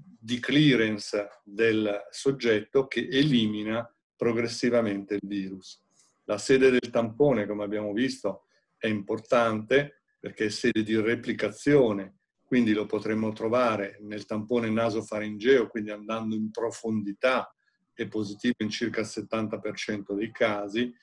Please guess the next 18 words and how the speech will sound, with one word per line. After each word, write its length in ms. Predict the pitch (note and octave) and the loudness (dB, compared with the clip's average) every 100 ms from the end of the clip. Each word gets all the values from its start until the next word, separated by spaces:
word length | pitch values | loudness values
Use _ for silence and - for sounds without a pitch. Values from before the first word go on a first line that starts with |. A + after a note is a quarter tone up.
| _ _ | _ _
nell'orofaringeo, 1160 | A2 G#2+ A#2 C#3+ C3+ - A#2 A#2 A2 C#3 C#3 G#2+ | -4 2 6 6 6 2 0 0 2 6 6 4
quindi 240 | - B2+ | 2 2
appena 480 | A2+ A2 - C3+ C3 | 2 -2 2 4 4
appena 340 | A#2 - C3 B2 | 0 0 2 2
in 160 | A2+ | 2
bocca, 520 | A2+ D3 D3 - G#2 | 6 6 4 0 -2
quindi 260 | G2+ A#2 A#2 | -2 -2 -2
pensate 540 | A2+ G#2 - A#2 A#2 | -4 -10 -2 -2 -2
sopra 320 | G#2 A#2 G2 G#2+ | -8 -8 -4 -2
la 100 | G#2+ | 0
lingua 440 | A2 C3+ B2 A2 | 2 2 2 0
o 120 | G2+ | -2
ca-, 300 | - A2+ A2 | -4 -4 -4
o 20 | |
accanto 460 | G#2 - B2 A2 A2+ | -8 -4 -2 -2 -4
alla 100 | G#2 | -4
lingua, 300 | A#2+ C#3 A2 | -2 0 0
ovviamente 540 | G2 G#2 B2 B2 - | -2 -2 -2 -2 -8